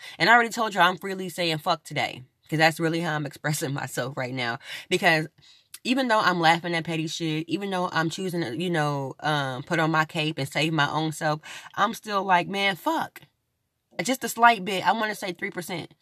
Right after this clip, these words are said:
because, um, um, just three percent, like, fuck, man. You know, I, I wish her the best.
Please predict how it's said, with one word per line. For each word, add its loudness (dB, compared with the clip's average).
because, 0
um, 0
um, 4
just -4
three -2
percent, -6
like, 2
fuck, -2
man. -4
You -2
know, 2
I, 6
I 6
wish -4
her 4
the 2
best. -2